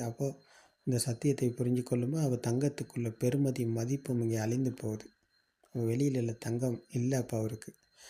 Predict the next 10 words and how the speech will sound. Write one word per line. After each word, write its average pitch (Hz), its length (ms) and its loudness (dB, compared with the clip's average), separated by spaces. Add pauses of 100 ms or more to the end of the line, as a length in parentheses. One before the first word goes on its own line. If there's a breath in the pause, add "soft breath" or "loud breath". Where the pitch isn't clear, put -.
(180 loud breath)
வெளியில 131 320 4
அப்படி 123 200 0
ஒண்ணு 120 160 2
கெ-, - 320 -10
கிடையாது 127 440 2
அவருக்கு. 110 340 -4 (340)
அப்ப 127 160 -6
அது 110 140 -2
கிடையாதுன்ற 123 680 2
போது, 131 260 -4